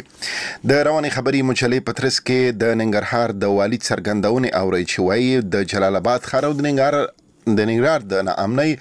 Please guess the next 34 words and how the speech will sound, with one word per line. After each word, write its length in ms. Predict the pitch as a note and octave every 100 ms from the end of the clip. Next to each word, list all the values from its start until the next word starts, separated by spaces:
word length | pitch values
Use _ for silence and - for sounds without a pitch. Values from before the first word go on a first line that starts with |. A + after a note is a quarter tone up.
| - - - - G#2
او 120 | A#2+ C#3 - B2
اداري 280 | G#2 A2 B2+
فساد 600 | - A2+ - B2 B2+ - - A2 F2 -
په 240 | G2+ G2+ F#2+
مسئله 460 | F#2+ - - F#2 B2 -
کې 580 | C#3+ C3+ - - - G2+
یو 100 | A#2+ C#3
شمیر 260 | - B2+ G#2 F2
زورواکي 640 | G2+ F#2+ A2 D3 - A2 A2+ C3 F#2
او 60 | G2+ A#2
هغه 200 | C#3+ B2+
کسان 480 | A#2+ - D#3+ C#3 A#2 B2 - - - F#2 G#2
لاس 200 | C#3 - C3
لري 180 | C3+ C3+
چې 420 | - C#3 C#3 - - - _ -
په 80 | G2+ F2+ G2+ - G#2
جرمونو 480 | A2 G#2 A2 D#3 D3+ D3 - G#2+
او 80 | B2+ C3 G#2+
دغه 180 | G2+ G2+
راز 220 | A2 G#2+ - G2+ G2+
بشر 300 | - A#2+ F#2+
ضد 180 | C#3+ G#2+
جنایتونو 440 | G#2 F#2 F2 D3+ B2
کې 120 | - D2+ - _ -
ککړ 260 | - F#2+ E2+ D#2+
دي. 100 | E2+ - - - -
خو 160 | D#3 E3+
اوس 180 | E3 D3
له 140 | C3
احمد 240 | D3 D#3 C3+
تکل 240 | C#3+ C3
څخه 240 | - - -
اورو 260 | A#2 A#2
چې 80 | C3